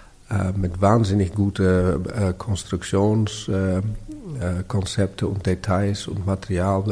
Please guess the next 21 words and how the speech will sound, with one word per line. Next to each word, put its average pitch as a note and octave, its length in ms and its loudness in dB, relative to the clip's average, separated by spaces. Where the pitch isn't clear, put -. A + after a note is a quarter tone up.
äh, F#2 40 -2
gebraucht. F#2 560 -2
Das F2+ 140 -6
ist F#2 200 -6
natürlich G2 460 0
einzigartig, G#2 840 -2
bevor A2 420 4
sozusagen G#2 760 2
de-, G2 260 2
diese, G2 580 0
diese, F#2+ 380 -4
dieses G#2 540 -4
Schisma, G2 580 2
äh, F#2 240 0
mit G2 300 2
der F#2+ 120 2
Landschafts- G2 640 0
und F#2+ 360 -4
Städtebaudisziplin, G2+ 1300 0
äh, B2 40 -4
einigermaßen G2 840 0